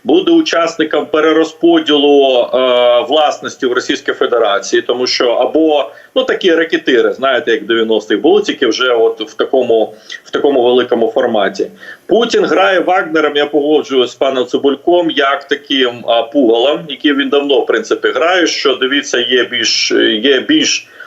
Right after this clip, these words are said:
е, божевільні, ніж ми, не дай Боже, вони з'являться при владі. Давайте з нами ведіть, е, перемовини. Поки що,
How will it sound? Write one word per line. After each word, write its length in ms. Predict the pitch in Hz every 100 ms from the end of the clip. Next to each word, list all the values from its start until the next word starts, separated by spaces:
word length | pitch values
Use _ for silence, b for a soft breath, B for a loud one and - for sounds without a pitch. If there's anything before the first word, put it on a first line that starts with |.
| B _
е, 920 | 113 117 117 113 113 113 113 113 110 110 190
божевільні, 640 | 143 302 285 160 127 123
ніж 220 | 120 107
ми, 200 | 110 151
не 100 | 190
дай 180 | 147 123
Боже, 300 | 107 151 165
вони 280 | 143 117 135
з'являться 500 | 127 120 123 120 139
при 160 | 151
владі. 300 | 131 107 98 92
Давайте 320 | 120 151 139
з 80 | 110
нами 240 | 131 127
ведіть, 440 | 110 - 117 113 -
е, 220 | 110 107
перемовини. 640 | 131 131 131 104 90 90 - B B B B
Поки 280 | - 208 208
що, 300 | - - 180